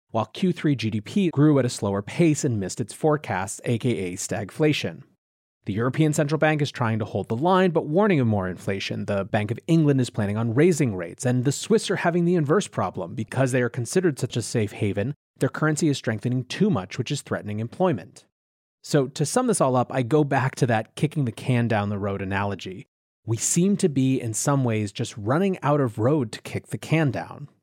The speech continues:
And the real thing to keep an eye on here aren't the specifics of policy, but about central banks losing credibility and losing influence and running out of tools.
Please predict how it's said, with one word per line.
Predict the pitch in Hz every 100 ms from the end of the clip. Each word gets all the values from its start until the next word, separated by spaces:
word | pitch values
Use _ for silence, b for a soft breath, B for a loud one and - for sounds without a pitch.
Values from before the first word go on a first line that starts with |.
| _ _ -
And | 139
the | 139
real | 139 233 269
thing | 262 - 156
to | 156
keep | 151 180 156
an | 131
eye | 120 135
on | 120 110
here | - 123 117 - -
aren't | 190 190
the | 180
specifics | - - 151 147 -
of | 110
policy, | - 131 131 - 101 - -
but | 175 - -
about | 120 - 202 220
central | 165 151 156
banks | 135 131 -
losing | - 113 147 160
credibility | 147 - 127 113 127 113 85
and | 104 104
losing | 113 120 127
influence | 135 147 - 104 85 - _
and | - 113 110
running | 147 156 -
out | 107 101
of | -
tools. | - 170 80 - -